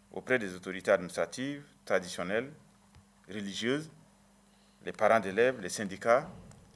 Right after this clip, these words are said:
et tous les acteurs au niveau local. En fait, chaque mission aussi a pour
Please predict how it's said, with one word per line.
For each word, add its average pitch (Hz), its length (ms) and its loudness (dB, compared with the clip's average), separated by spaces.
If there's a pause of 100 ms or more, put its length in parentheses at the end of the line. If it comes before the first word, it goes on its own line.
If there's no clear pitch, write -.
(580)
et 98 80 -6
tous 190 160 0
les 131 160 4
acteurs 180 500 4 (1080)
au 107 100 -4
niveau 113 180 2
local. 98 300 2 (1800)
En 107 80 4
fait, 202 260 2
chaque 180 260 4
mission 151 320 0
aussi 180 400 -4
a 113 200 6
pour 107 320 -8